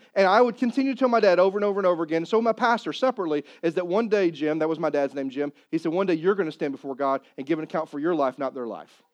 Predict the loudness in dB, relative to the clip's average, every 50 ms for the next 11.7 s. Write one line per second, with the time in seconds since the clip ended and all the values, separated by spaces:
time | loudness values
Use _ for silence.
0 | _ _ _ _ _ _ _ _ _ _ _ _ _ _ _ -10 -6 0 4 4
1 | 4 4 4 4 2 2 4 2 2 2 2 2 0 0 0 0 -2 -4 -2 0
2 | 2 2 2 2 2 2 2 0 0 0 0 0 0 0 0 -2 -2 -4 -4 -6
3 | -6 -6 -2 0 2 2 2 0 -2 -4 -4 -2 0 0 0 -2 -4 _ _ _
4 | _ _ _ _ _ _ _ _ _ _ _ _ -8 -2 -2 0 2 2 2 2
5 | 2 0 -2 -4 -8 _ _ _ _ _ _ _ _ _ _ -6 -6 -2 2 2
6 | 2 4 4 4 4 4 4 0 -4 -2 -2 0 -2 -2 -2 -4 -10 _ _ _
7 | _ _ _ _ _ _ _ _ _ _ _ _ _ _ _ -4 -2 -2 2 4
8 | 2 2 2 0 -2 -2 -2 -2 -2 -4 -6 -6 -6 -6 -4 -4 -4 -4 -2 0
9 | 0 0 0 0 -2 -2 -2 -2 -2 -2 -2 -2 -2 0 2 2 0 0 -2 -4
10 | -4 -4 -2 -2 -4 -4 -4 -4 -4 -4 -4 -4 -6 -6 -6 -6 -6 -6 -2 -2
11 | -2 -2 -2 -4 -6 -8 -8 _ -12 -16 -16 -16 -20